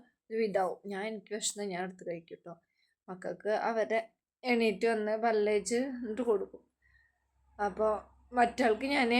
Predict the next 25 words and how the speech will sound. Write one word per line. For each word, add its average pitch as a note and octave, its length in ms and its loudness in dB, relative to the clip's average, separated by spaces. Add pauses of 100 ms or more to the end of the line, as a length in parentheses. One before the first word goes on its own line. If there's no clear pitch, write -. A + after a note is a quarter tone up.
(320)
ചെറിയ A#3 280 6
ആൾക്ക് A3+ 200 4
ഞാൻ A#3 180 4 (200)
പൊറോട്ട G3 420 4
അല്ല, F#3+ 220 2
രാവിലെ G#3 400 0
ആയതുകൊണ്ട് G#3 320 0
പൊറോട്ട F#3+ 380 0
ഒന്നും G#3 180 -4
കൊടുത്തില്ല. F3+ 360 -4 (560)
അവനക്ക് G#3 260 -4
ഞാൻ A#3+ 120 0
കുറുക്ക് A#3+ 380 -2
ഉണ്ടാക്കിയിട്ടുണ്ടായിരുന്നു. F3+ 680 -2 (120)
അപ്പൊ F#3+ 180 -8
അവനക്കും, F#3+ 540 -4 (400)
ഏഹ്, G#3 560 0 (100)
ഇങ്ങനെ G3+ 280 0 (200)
ഇടയിൽ G#3 280 4 (200)
ഞാൻ A3+ 220 4
കഴിക്കായിരുന്നു. A3 520 4
അപ്പൊ A3+ 120 2
അവനക്ക് G3 360 0
വേണം F#3 320 2
പറഞ്ഞപ്പോ F#3 340 -2